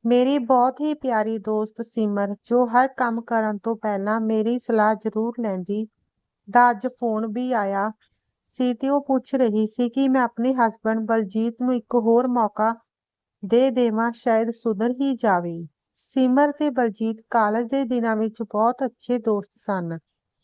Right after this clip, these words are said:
ਦੋਸਤੀ ਹੌਲੀ-ਹੌਲੀ ਪਿਆਰ ਵਿੱਚ ਬਦਲ ਗਈ ਸੀ ਤੇ ਘਰਦਿਆਂ ਦੀ ਮਰਜ਼ੀ ਨਾਲ ਵਿਆਹ ਵੀ ਹੋ ਗਿਆ ਦੋਨਾਂ ਦਾ। ਸਿਮਰ ਸੁਭਾਅ ਦੀ ਬਹੁਤ ਹੀ ਚੰਗੀ ਸੀ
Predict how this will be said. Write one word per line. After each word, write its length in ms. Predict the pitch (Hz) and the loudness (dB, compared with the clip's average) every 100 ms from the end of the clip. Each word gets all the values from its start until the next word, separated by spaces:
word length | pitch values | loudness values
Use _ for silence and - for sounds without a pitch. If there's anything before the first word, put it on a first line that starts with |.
| _ _ _ 247 | _ _ _ 2
ਦੋਸਤੀ 500 | 247 240 - 302 302 | 4 2 -2 -4 2
ਹੌਲੀ-ਹੌਲੀ 600 | 269 247 269 254 240 247 | 2 2 0 -2 -2 -2
ਪਿਆਰ 320 | 247 226 214 | 0 0 0
ਵਿੱਚ 240 | 214 214 226 | -2 -4 -4
ਬਦਲ 340 | 208 196 214 | -4 -2 -2
ਗਈ 240 | 196 196 185 | -2 -2 -4
ਸੀ 240 | - 208 202 | -4 -6 -2
ਤੇ 100 | 254 247 269 | -2 0 2
ਘਰਦਿਆਂ 400 | 254 196 233 233 | 2 0 -2 -2
ਦੀ 140 | 254 | -2
ਮਰਜ਼ੀ 420 | 240 226 180 220 | -2 -2 -2 -2
ਨਾਲ 240 | 233 226 233 | -2 0 -2
ਵਿਆਹ 320 | 214 196 196 | 0 0 0
ਵੀ 160 | 233 262 | 0 0
ਹੋ 180 | 226 180 | 0 0
ਗਿਆ 320 | 202 185 175 - _ _ _ _ _ - | 0 0 -2 -8 _ _ _ _ _ -4
ਦੋਨਾਂ 420 | 214 208 208 226 | 0 2 2 0
ਦਾ। 200 | 220 196 185 | 0 -2 -2
ਸਿਮਰ 400 | 247 247 262 254 | -2 2 2 0
ਸੁਭਾਅ 400 | - 254 269 226 | -2 2 4 2
ਦੀ 160 | 233 226 | 0 -4
ਬਹੁਤ 360 | 220 214 233 | -2 -2 -4
ਹੀ 220 | 240 269 269 | -4 -4 -4
ਚੰਗੀ 440 | - 226 196 208 202 | -2 -4 -2 -2 -2
ਸੀ 280 | 226 226 | -2 -2